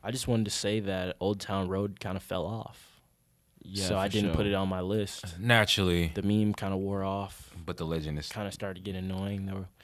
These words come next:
Speaker 1: you know, maybe in a couple years I'll appreciate it again, but it's not on my list, so. Even though I felt like it's definitely a big song of twenty nineteen, I don't enjoy it anymore.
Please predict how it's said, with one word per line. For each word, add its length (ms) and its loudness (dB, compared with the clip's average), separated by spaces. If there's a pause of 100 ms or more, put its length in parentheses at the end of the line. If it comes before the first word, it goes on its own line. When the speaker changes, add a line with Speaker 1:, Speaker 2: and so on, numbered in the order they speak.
(300)
Speaker 1:
you 100 -6
know, 100 -4
maybe 240 -2
in 60 0
a 40 -2
couple 260 -4
years 300 -2
I'll 120 -6
appreciate 500 -4
it 80 -6
again, 340 0
but 220 -4 (480)
it's 120 -2
not 160 8
on 100 8
my 100 2
list, 340 0
so. 260 -8 (720)
Even 160 6
though 80 8
I 80 4 (100)
felt 160 8
like 240 6
it's 140 -2
definitely 400 2
a 80 0
big 260 4
song 340 4
of 80 -4
twenty 260 -2
nineteen, 440 -2
I 60 -2
don't 180 0
enjoy 280 -4
it 200 -10
anymore. 460 -12